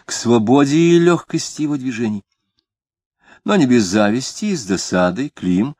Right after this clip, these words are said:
должен был признать, что Гогин все-таки человек интересный. Он много читал, много знает и владеет своими знаниями так же ловко,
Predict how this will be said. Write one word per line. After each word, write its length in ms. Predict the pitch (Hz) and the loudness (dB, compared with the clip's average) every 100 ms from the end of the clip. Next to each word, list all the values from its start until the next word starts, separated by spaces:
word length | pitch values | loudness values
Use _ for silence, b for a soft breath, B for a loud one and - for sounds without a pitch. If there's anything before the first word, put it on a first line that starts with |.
| b b b | b b b
должен 380 | - 185 120 104 | 0 2 2 2
был 100 | 151 | 2
признать, 360 | 107 95 165 | 0 0 -2
что 200 | - 110 | 0 -2
Гогин 440 | 95 160 214 120 87 | 0 0 0 -4 -8
все-таки 340 | - 202 - | -8 -10 -12
человек 380 | - 123 185 - | -8 -6 -6 -8
интересный. 680 | 113 - 87 165 - 110 - _ _ _ - | -10 -6 -4 -4 -6 -14 -20 _ _ _ -2
Он 160 | 98 | 2
много 240 | 110 135 113 | 2 2 -2
читал, 600 | - - 87 127 147 95 | -8 -4 -2 0 -2 -4
много 280 | 82 76 | -8 -8
знает 640 | 71 73 80 131 160 - _ B B B | -10 -6 -4 -2 -4 -8 _ B B B
и 120 | 95 | -4
владеет 680 | 80 80 76 87 127 165 190 | -2 -4 -2 2 4 6 4
своими 380 | 175 - 180 175 | 0 -2 0 0
знаниями 640 | 147 127 143 127 101 90 | -4 -2 0 0 0 -2
так 400 | 80 - 98 135 | -4 0 0 0
же 100 | 135 156 | -4 -6
ловко, 380 | 151 135 - | -6 -6 -10